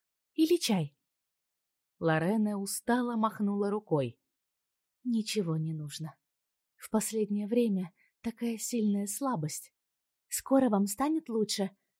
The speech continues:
Доктор сказал, на вашем сроке это бывает.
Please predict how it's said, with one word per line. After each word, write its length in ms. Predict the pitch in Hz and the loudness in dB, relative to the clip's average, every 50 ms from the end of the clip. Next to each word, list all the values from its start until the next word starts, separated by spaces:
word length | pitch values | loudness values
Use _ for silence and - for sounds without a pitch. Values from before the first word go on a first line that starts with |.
| _ _ _ _ | _ _ _ _
Доктор 400 | 233 208 247 240 - - 220 196 | 4 4 4 4 4 0 -6 -6
сказал, 500 | - - - 208 185 202 247 330 403 - _ _ - | -6 -4 -4 -4 0 2 2 2 2 0 _ _ -2
на 160 | 226 240 233 | 0 0 2
вашем 280 | 233 240 233 - 233 208 | 2 0 -2 -2 -4 -4
сроке 480 | - - 202 208 277 330 - - 233 | -2 0 2 4 4 2 2 -2 -4
это 200 | 220 233 - 311 | -4 -2 -2 0
бывает. 580 | 254 302 320 269 247 190 165 160 160 - _ | 0 0 0 2 2 2 2 0 -2 -4 _